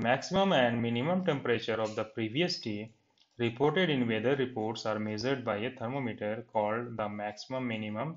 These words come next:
thermometer, okay? जो वेदर का टेम्परेचर हम लोगों को मेजरमेंट से मिलता है, उसका नाम है मैक्सिमम मिनिमम थर्मोमीटर, ओके? और ये जो हम लोग सीखने जा रहे हैं, ये है लेबोरेटरी थर्मोमीटर।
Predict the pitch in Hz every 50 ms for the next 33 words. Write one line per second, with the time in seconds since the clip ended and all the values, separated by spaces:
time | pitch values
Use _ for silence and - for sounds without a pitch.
0 | - - 113 110 107 107 104 104 101 - 110 117 120 165 160 156 156 - - -
1 | - - - - - _ _ - 113 147 170 175 156 131 120 120 135 160 165 165
2 | 156 156 135 123 117 123 120 117 - 143 139 131 120 117 113 117 117 117 117 117
3 | 120 117 117 117 117 113 113 110 110 113 110 113 113 117 113 - - 113 110 107
4 | 110 107 - 117 110 110 113 117 123 123 120 123 113 - - 117 110 104 107 107
5 | 104 104 120 143 151 151 123 107 104 101 - - - 120 117 117 117 117 110 107
6 | 104 104 104 104 113 135 165 165 - - 110 107 110 123 147 151 123 107 101 98
7 | - 104 101 107 107 170 160 - - - _ _ _ _ _ _ _ _ _ _
8 | _ _ _ _ _ _ - _ - 113 110 110 117 143 151 143 147 147 143 143
9 | 139 139 135 135 131 131 - 127 120 - 131 123 120 117 113 113 113 113 113 113
10 | 117 113 127 156 170 156 120 110 110 107 104 - 110 104 - 110 104 104 101 101
11 | 101 95 98 101 98 - -